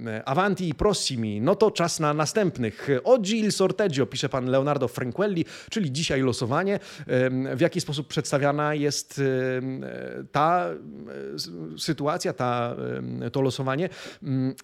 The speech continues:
e, dziennik Il Romanista oczywiście przeżywa to bardzo emocjonalnie. Em, mówi, e, że w związku z tym, że Roma będzie losowana z pierwszego koszyka, podobnie jak Lazio, to pozwoli,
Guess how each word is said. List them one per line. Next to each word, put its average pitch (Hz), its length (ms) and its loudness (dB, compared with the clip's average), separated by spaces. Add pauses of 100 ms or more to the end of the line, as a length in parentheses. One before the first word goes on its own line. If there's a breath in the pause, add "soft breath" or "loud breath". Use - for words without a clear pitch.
(160)
e, 131 40 -12 (180)
dziennik 156 340 0
Il 156 100 0
Romanista 135 500 4
oczywiście 123 400 0
przeżywa 127 440 0
to 123 100 -4
bardzo 120 320 0
emocjonalnie. 135 680 0 (320 loud breath)
Em, 113 640 -2
mówi, 123 460 0
e, 127 320 -8
że 113 100 -2
w 107 40 -6
związku 123 260 -2
z - 40 -4
tym, 143 120 2
że 123 100 4
Roma 139 240 2
będzie 123 240 2
losowana 120 600 0
z 123 100 -4
pierwszego 135 420 0
koszyka, 147 320 -4
podobnie 117 260 -2
jak 104 120 -2
Lazio, 135 260 0
to - 160 -6
pozwoli, 117 640 2